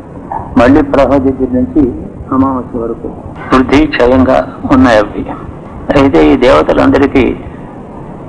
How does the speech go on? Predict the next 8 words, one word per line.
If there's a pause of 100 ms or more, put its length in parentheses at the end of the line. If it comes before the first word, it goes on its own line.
(160)
విష్ణువు, (580)
శివుడు, (720)
అమ్మవారు, (220)
లక్ష్మి, (140)
దుర్గా, (1080)
ఇలాగా (360)
సుబ్రహ్మణ్యేశ్వరుడు, (220)
గణపతి,